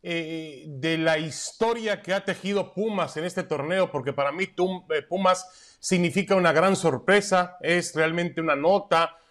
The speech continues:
muy interesante porque fue un equipo que en su momento perdió a su entrenador, faltando muy poco para el inicio del torneo, eh, tenía problemas económicos, aparentemente también había diferencia entre el plantel y la directiva,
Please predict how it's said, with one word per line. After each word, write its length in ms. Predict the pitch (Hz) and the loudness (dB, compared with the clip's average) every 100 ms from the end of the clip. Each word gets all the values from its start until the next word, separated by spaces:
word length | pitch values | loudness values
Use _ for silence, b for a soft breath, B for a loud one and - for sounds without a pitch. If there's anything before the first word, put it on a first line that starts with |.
| b | b
muy 240 | - 151 185 | -6 0 0
interesante 760 | 180 165 147 139 165 185 - 170 | 2 2 2 2 2 0 -4 -4
porque 340 | 147 120 143 | -4 -2 -4
fue 160 | 143 170 | -2 -2
un 100 | 165 | -2
equipo 400 | - 170 170 170 | -4 -4 -4 -2
que 140 | 151 | -2
en 80 | 135 | -2
su 100 | - | -2
momento 400 | 135 170 160 139 | 0 -2 -2 0
perdió 300 | 135 131 156 | 0 2 0
a 40 | |
su 120 | - | 0
entrenador, 540 | 139 123 123 160 208 180 B B | -4 0 4 6 4 2 B B
faltando 460 | - 139 139 170 160 | 0 0 2 0 2
muy 200 | 151 143 | -2 2
poco 280 | 180 165 | 2 2
para 140 | 135 135 | 2 2
el 100 | 131 | 2
inicio 320 | 165 170 143 | -2 -2 -2
del 140 | 123 | -2
torneo, 680 | 123 127 175 214 208 202 202 B B | -2 0 2 4 4 4 0 B B
eh, 520 | - 160 156 156 151 143 | -4 0 2 2 0 0
tenía 320 | 165 185 180 | 2 4 4
problemas 400 | 147 151 160 143 | 2 0 0 0
económicos, 1040 | 135 143 180 233 220 208 208 196 196 185 | -2 0 2 2 2 0 2 4 4 2
aparentemente 640 | 156 139 151 170 160 160 156 | -2 0 0 0 -4 -6 -4
también 300 | 147 151 156 | -2 0 0
había 240 | 143 160 | 2 2
diferencia 720 | 143 123 135 160 151 151 143 b b - | 0 -2 0 0 -2 0 0 b b -4
entre 220 | 135 139 | -2 0
el 120 | 135 | -2
plantel 600 | 135 131 127 170 175 165 | 0 0 2 2 4 2
y 80 | 143 | 2
la 100 | 131 | 2
directiva, 800 | 131 127 - 247 220 214 - B | 2 0 0 2 4 4 2 B